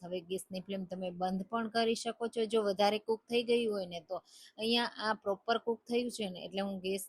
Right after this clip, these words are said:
બંધ નથી કરતી. હવે આપણે તરત જ જે પાવડર તૈયાર કર્યો છે ને સિંગ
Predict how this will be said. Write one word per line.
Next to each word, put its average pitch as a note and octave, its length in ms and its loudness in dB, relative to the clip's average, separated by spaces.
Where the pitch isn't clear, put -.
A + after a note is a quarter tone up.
બંધ F3+ 320 -2
નથી G#3+ 260 -4
કરતી. A3 340 -2
હવે G#3+ 240 6
આપણે F#3+ 340 4
તરત A3+ 360 8
જ F3 200 2
જે F#3+ 80 2
પાવડર F3+ 300 8
તૈયાર G#3 360 6
કર્યો A#3 320 6
છે F#3 120 -2
ને F3 140 -2
સિંગ F#3+ 280 -2